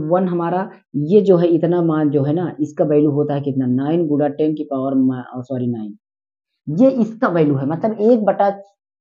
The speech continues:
फोर पाई एप्सिलॉन naught का मान है। इसको आप दिमाग में बैठा लीजिएगा, ये जो मान है ना, ये इसका मान होता है इसका, जहाँ भी रहे रख सकते हैं। उसके बाद अगर हम देखते हैं तो यहाँ पर हमारा गुणा है, ये जो हमारा into है इसको हम गुणा के रूप में भी समझ सकते हैं।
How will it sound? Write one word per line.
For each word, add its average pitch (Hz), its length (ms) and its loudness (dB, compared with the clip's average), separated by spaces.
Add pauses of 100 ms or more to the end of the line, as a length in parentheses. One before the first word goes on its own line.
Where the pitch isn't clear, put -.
(240)
फोर 202 140 4
पाई 185 200 2
एप्सिलॉन 175 280 -2
naught 165 200 -2 (480)
का 160 80 0
मान 143 320 0
है। 170 200 -6
इसको 160 260 -4
आप 147 120 2
दिमाग 143 300 -2
में 143 80 -4
बैठा 139 200 -4
लीजिएगा, 156 360 -2
ये 151 180 -2
जो 147 140 -2
मान 135 180 -4
है 139 160 -8
ना, 160 80 -8 (360)
ये 156 80 -2 (120)
इसका - 260 -8
मान 147 200 -4
होता 156 240 -2
है 175 220 -6 (160)
इसका, 143 440 -10 (220)
जहाँ 139 240 -12
भी 165 100 -4
रहे 160 180 0
रख 127 200 -10
सकते - 260 -20
हैं। - 80 -20 (580)
उसके 190 200 0
बाद 233 140 6
अगर 220 120 0
हम 214 100 -2
देखते 202 220 0
हैं 208 100 -4
तो 202 80 -6
यहाँ 196 120 -2
पर 196 100 0
हमारा 185 260 -2
गुणा 160 220 0
है, 170 140 -6
ये 180 320 -4
जो 170 100 0
हमारा 170 220 -2
into 165 340 -2
है 180 80 0
इसको 175 200 -8
हम 160 140 -2
गुणा 143 180 0
के 151 120 -4
रूप 156 140 -2
में 160 100 -4
भी 151 80 -8
समझ 160 220 -12
सकते 156 260 -16
हैं। 196 200 -14